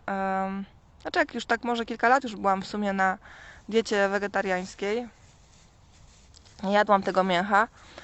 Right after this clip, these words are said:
I moja mama odkryła, zawsze uwielbiałam właśnie gołąbki, po prostu uwielbiałam. I moja mama odkryła, że można zrobić gołąbki z, z grzybami.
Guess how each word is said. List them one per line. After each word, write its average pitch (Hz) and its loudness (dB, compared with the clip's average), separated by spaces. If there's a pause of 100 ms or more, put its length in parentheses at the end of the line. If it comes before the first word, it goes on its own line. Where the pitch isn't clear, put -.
(200)
I 214 -2
moja 214 6
mama 214 6
odkryła, 208 2
zawsze 202 -2
uwielbiałam 202 4
właśnie 190 -2
gołąbki, 185 -6
po 220 -18
prostu - -8
uwielbiałam. 208 4 (480)
I 208 -4
moja 208 6
mama 202 2
odkryła, 208 -2
że 202 -2
można 202 -2
zrobić 190 -6
gołąbki 196 -4
z, - -20 (1080)
z - -18
grzybami. 202 4